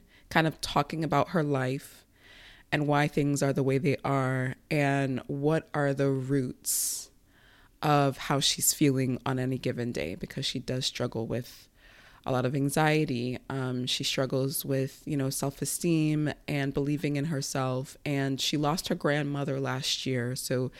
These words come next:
she's also dealing with grief. The anniversary of her grandmother's passing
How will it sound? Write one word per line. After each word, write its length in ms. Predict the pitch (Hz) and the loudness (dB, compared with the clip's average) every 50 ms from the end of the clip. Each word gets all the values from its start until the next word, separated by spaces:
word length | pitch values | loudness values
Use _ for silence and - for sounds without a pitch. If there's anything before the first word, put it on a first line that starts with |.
| - - - - - - - - - - - | -16 -18 -18 -18 -20 -20 -20 -20 -20 -14 -10
she's 240 | - - 185 156 - | -2 0 2 4 4
also 280 | 135 147 - - 175 | 4 4 4 4 2
dealing 380 | 151 135 147 147 143 147 143 139 | 2 4 2 2 4 4 4 2
with 200 | 143 143 - - | 2 0 -2 -4
grief. 640 | - 139 135 131 131 131 135 - - - - - - - - - - - | -2 -2 0 0 0 -2 -4 -6 -10 -16 -20 -20 -20 -20 -20 -20 -14 -4
The 200 | - 151 143 - | 0 2 2 2
anniversary 580 | - 143 139 139 139 139 143 143 - - 143 143 | 2 0 0 2 2 2 2 2 2 2 0 0
of 100 | 127 127 | 0 0
her 100 | - 139 | -2 -4
grandmother's 600 | 120 - 131 131 127 131 131 135 - 139 139 - | -2 -2 -2 -2 -2 -2 -2 -2 -2 -4 -4 -4
passing 720 | - - - - 143 - - - - - - 120 - | -8 -6 -6 -4 -4 -4 -6 -6 -6 -6 -8 -8 -8